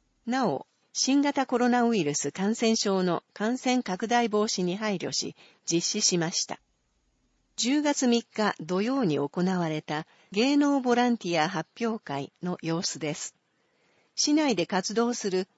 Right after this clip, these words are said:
個人、団体ボランティア十組が出演し、会場を盛り上げました。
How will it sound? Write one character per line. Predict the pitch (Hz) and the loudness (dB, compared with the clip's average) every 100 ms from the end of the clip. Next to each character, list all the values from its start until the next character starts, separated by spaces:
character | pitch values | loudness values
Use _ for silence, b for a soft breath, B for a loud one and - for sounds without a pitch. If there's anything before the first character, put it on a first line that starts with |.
| _ | _
個 | - 277 | -4 0
人、 | 269 165 143 - - | 2 2 0 -4 -2
団 | 185 254 | 0 0
体 | 277 269 | 0 0
ボ | 226 220 | 2 2
ラ | 226 | 2
ン | 226 | 0
テ | - | -4
ィ | 139 | -4
ア | 110 - - | -4 -6 -8
十 | 165 277 | -4 -4
組 | - 311 226 | -2 2 2
が | 160 | 2
出 | 180 - 175 | 0 -2 0
演 | 175 175 | 2 2
し、 | - 165 b b b - | 0 -2 b b b -8
会 | 214 220 | -2 0
場 | 226 214 202 | 2 2 2
を | 196 | 2
盛 | 170 170 | 2 0
り | 185 | 0
上 | 180 | 0
げ | 165 | -2
ま | 156 | -2
し | - | -2
た。 | - - | -4 -8